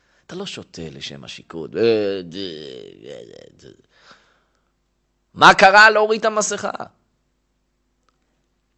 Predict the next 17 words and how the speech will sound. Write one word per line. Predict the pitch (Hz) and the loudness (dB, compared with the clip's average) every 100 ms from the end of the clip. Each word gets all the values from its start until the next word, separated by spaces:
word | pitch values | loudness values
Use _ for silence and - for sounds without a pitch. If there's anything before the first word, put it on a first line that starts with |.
| _ _ - | _ _ -20
וזה | 123 113 | -14 -10
שתייה | 123 - - 117 175 | -6 -6 -6 -6 -4
בקדושה, | 214 180 160 151 - 254 | -6 -10 -12 -8 -8 -8
זה | 165 160 | -6 -8
מצווה | 151 151 - 131 175 | -8 -12 -14 -6 -4
מן | 269 302 | -4 -8
התורה. | 254 202 196 190 247 - _ _ _ _ _ - | -10 -8 -8 -8 -10 -14 _ _ _ _ _ -14
זה | 117 | -12
משתה | 110 117 - - 226 | -10 -6 -6 -6 -8
פורים. | - 285 320 190 - _ _ _ _ _ _ _ _ _ _ _ _ _ _ _ _ _ _ _ _ _ _ _ _ _ _ _ | -10 -16 -16 -20 -20 _ _ _ _ _ _ _ _ _ _ _ _ _ _ _ _ _ _ _ _ _ _ _ _ _ _ _
אלא | 107 110 101 92 - _ | -18 -14 -14 -16 -20 _
השתייה | - - - 110 147 | -14 -14 -14 -18 -18
באה | 135 143 | -14 -14
להוריד | 139 117 151 | -14 -16 -16
לך, | - 139 | -18 -20
נכנס | 95 - 135 156 - - | -20 -20 -16 -16 -16 -18
יין, | 104 113 117 156 170 | -14 -10 -10 -10 -14